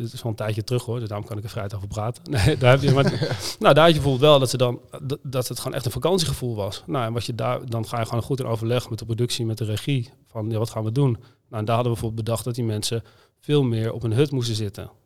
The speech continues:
Speaker 1: Dus niet meer met andere kinderen, hè, niet meer dat vluchtgedrag. Ze moesten na zevenen, moesten ze, eh, alleen maar binnen blijven. En ze moesten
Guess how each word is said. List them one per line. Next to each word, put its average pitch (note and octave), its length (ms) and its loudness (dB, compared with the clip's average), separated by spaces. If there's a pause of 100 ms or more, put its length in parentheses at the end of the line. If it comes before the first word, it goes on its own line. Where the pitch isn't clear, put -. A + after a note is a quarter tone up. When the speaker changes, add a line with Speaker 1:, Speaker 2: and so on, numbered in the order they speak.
(120)
Speaker 1:
Dus G#2+ 120 -12
niet C3 140 0
meer B2 100 0
met A2 140 -4
andere A2+ 260 -2
kinderen, C#3 380 -2
hè, C#3 60 -2
niet C3+ 80 0
meer A#2 100 -2
dat G#2+ 120 -4
vluchtgedrag. B2 680 -4
Ze - 60 -6
moesten A2 260 -4
na A2 180 -2
zevenen, A2+ 420 -2
moesten A2 220 -2
ze, G#2 340 -6 (200)
eh, F#2+ 140 -10
alleen G#2+ 200 -4
maar G#2+ 100 0
binnen B2+ 220 2
blijven. A2+ 580 -2
En B2 140 -4
ze G#2+ 80 -4
moesten A2+ 340 -2